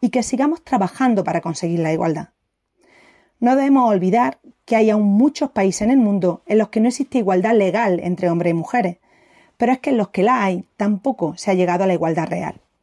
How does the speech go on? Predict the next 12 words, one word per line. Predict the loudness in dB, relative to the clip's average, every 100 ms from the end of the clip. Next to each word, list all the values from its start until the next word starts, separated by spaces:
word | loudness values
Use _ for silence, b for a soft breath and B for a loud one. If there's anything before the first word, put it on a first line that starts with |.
| _ _ b b b b b b b _ _
Uno | 2 4
de | 4
los | 0
campos | 0 0 0 -2
que | -6 -2
preocupa | -2 -2 -2
especialmente | -2 -4 0 2 2 2
es | 0
el | 2
de | 2
la | 0
economía. | 0 -2 0 0 -2